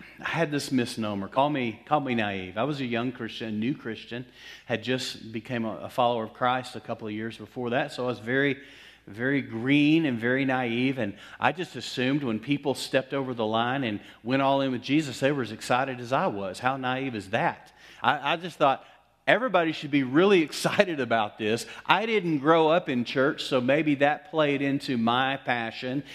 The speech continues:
and my excitement because I know what I was saved from. You know what's interesting? At the age that I am now, I'm fifty-eight years of age, and you know what? That has not diminished one bit.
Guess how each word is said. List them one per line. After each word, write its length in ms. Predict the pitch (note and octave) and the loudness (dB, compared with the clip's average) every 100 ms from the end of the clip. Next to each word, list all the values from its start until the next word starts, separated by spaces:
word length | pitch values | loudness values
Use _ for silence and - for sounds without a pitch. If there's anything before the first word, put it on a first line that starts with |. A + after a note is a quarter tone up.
| - | -8
and 160 | A#2 A2+ | -2 2
my 220 | B2 C#3 | 4 2
excitement 440 | B2 - D3 D#3 A#2+ | -2 0 0 0 -6
because 260 | A#2 A#2 | -2 2
I 260 | A#2 D#3 F3 | 2 2 0
know 460 | C3+ C3+ D3+ C3+ | -2 2 4 4
what 260 | C3 A2+ A2+ | 2 0 2
I 120 | A#2 | 0
was 200 | B2+ A2+ | -2 -6
saved 440 | - A#2+ G#2+ G2 - | -8 -6 -4 -6 -12
from. 520 | - A#2+ G#2+ C#2+ - _ _ _ _ _ _ _ _ _ _ _ _ _ _ | -10 -6 -6 -8 -16 _ _ _ _ _ _ _ _ _ _ _ _ _ _
You 100 | G#2+ | -10
know 60 | C3+ | -8
what's 180 | A#2+ - | -6 -4
interesting? 600 | C3+ D3 - - C#3+ C#3+ - _ _ _ _ _ _ _ _ _ _ _ _ _ | -4 -4 -8 -8 -8 -8 -14 _ _ _ _ _ _ _ _ _ _ _ _ _
At 60 | _ | _
the 140 | G#2+ | -2
age 300 | C3+ D3 C#3+ | 0 0 -4
that 140 | A#2+ A#2 | -4 -2
I 140 | B2 | -2
am 220 | B2 A2 | -4 -4
now, 220 | G#2+ A#2 | -4 -4
I'm 100 | A#2 | -4
fifty-eight 680 | B2 - D3 - B2+ A#2+ A2 | -6 -8 -8 -8 -6 -4 -6
years 260 | E2 A2+ G2+ | -8 -8 -8
of 140 | G2+ | -10
age, 340 | G#2 G#2+ G2+ G2+ | -8 -6 -6 -8
and 100 | G2+ | -8
you 80 | A2+ | -6
know 140 | B2 | -6
what? 440 | A#2 B2+ B2+ - | -4 -6 -6 -10
That 180 | A2+ A#2+ | -10 -8
has 160 | A2 G2+ | -8 -8
not 360 | G#2+ A2 G2 | -8 -8 -10
diminished 920 | G2 F#2+ G2 G2 G2 F#2 - - - - _ _ _ _ - | -12 -10 -10 -10 -12 -14 -16 -16 -18 -20 _ _ _ _ -20
one 380 | F#2+ G2 G2 F#2 | -16 -14 -12 -12
bit. 400 | F#2+ F#2+ - | -14 -16 -20